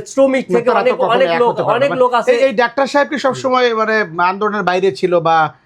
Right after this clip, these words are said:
Speaker 2: আপনাদের সাথে যোগাযোগ ছিল না নেতাকর্মীদের
Speaker 1: মানে,
Speaker 2: সাথে?
Speaker 1: যোগাযোগ ছিল বলতে, আ-, আন্দোলনে যদি এরকম কোনো ক্রাইটেরিয়া থাকে, তাহলে তিনি অবশ্যই উপস্থাপন করবেন, আমি মনে করি,
Speaker 2: না, মাঠের
Speaker 1: মিডিয়ার কাছে।
Speaker 2: বাস্তবতা জানতে চাচ্ছি, আসলেই তার কি সম্পৃক্ততা ছিল না তেমন?
Speaker 1: আহ, স-, সক্রিয়তা,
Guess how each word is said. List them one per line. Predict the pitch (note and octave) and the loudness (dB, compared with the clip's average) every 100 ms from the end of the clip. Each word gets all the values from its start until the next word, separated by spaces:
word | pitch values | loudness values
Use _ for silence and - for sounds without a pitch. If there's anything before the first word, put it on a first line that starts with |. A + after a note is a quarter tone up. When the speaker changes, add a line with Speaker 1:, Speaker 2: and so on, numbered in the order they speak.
| - | -8
Speaker 2:
আপনাদের | F3+ G3+ - | -6 -4 -6
সাথে | F#3+ G#3 | -4 -2
যোগাযোগ | E3+ G3 F#3 - | 0 0 -2 -4
ছিল | C#4 | -2
না | F#3+ A2+ | -2 -4
নেতাকর্মীদের | C#3 C#3+ C#3 C#3+ D3 | -8 -6 -6 -4 -4
Speaker 1:
মানে, | F#3 | -2
Speaker 2:
সাথে? | G3+ E3 | -4 -2
Speaker 1:
যোগাযোগ | F#3+ G#3+ A3+ A#3+ | 0 0 0 -2
ছিল | - B3 B3+ | -2 0 2
বলতে, | B3 A#3 B3+ A#3+ | 2 2 2 2
আ-, | A#3+ B3 A#3+ | 0 -2 -2
আন্দোলনে | B3 B3 C4 C4+ | 0 2 2 0
যদি | A#3+ A#3+ | 0 2
এরকম | A#3+ A3+ A3 | 2 0 -4
কোনো | G#3 A3 | -2 -2
ক্রাইটেরিয়া | G#3 G#3 G#3 G3 G#3 G#3+ G#3 | -2 -2 -2 0 -2 0 -2
থাকে, | F#3+ F#3 | -4 -8
তাহলে | F#3 G3 F3+ | -6 -6 -4
তিনি | G3 F#3+ | -4 0
অবশ্যই | F#3+ F3 E3+ F#3+ F3+ | 0 0 -2 -6 -6
উপস্থাপন | F#3 D#3+ - E3+ D#3+ D3 | -8 -12 -6 -4 -4 -4
করবেন, | D#3 D3 | -4 -2
আমি | D#3 D#3 | -2 -2
মনে | D#3 D3 | -6 -4
করি, | D3+ | -4
Speaker 2:
না, | D3 | -2
মাঠের | D#3+ | 0
Speaker 1:
মিডিয়ার | E3+ E3 | 0 0
কাছে। | - | 0
Speaker 2:
বাস্তবতা | D3 A3+ A3+ | 0 -2 0
জানতে | G3+ F3 D3+ | -2 -4 -4
চাচ্ছি, | C3+ - D3+ | -8 -4 -2
আসলেই | D3 G#3 G#3+ | -2 -2 -2
তার | G#3 | -2
কি | G3 G#3 | -6 -6
সম্পৃক্ততা | G3+ F#3 G3 G#3+ G3 | -6 -4 -4 -4 -6
ছিল | - A3+ | -10 -14
না | B3+ | -12
তেমন? | G#3 D3+ A#2+ | -8 -8 -8
Speaker 1:
আহ, | - _ _ - E3+ | -16 _ _ -10 -8
স-, | F#3+ A#3 B3 G#3+ G3+ | -4 -2 0 0 0
সক্রিয়তা, | A3+ A#3 B3+ B3 | -2 0 2 2